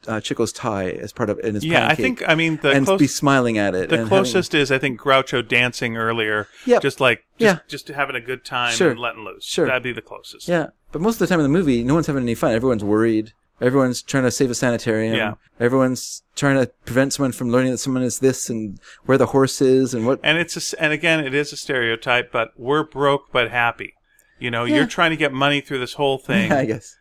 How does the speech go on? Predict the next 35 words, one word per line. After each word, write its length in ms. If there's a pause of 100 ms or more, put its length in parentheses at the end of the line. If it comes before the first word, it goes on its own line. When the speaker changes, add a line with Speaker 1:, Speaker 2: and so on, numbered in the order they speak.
(140)
Speaker 2:
to 120
save 720
the 80
sanitarium. 1200
Speaker 1:
<laughs> 60 (960)
Speaker 2:
Um, 500
Speaker 1:
Once 220
Speaker 2:
but, 100
Speaker 1:
again, 60 (100)
Speaker 2:
like, 160
Speaker 1:
maybe 200
a 40
lot 60
of 60
these 100
people 120
would 80
be 100
out 60
of 80
work 280
if 60
the 80
sanitarium 540
Speaker 2:
and, 120
and, 80
Speaker 1:
closes. 220
Speaker 2:
and 140
here's 280
the 100
other 160
thing 240
that 100
I 100
thought, 400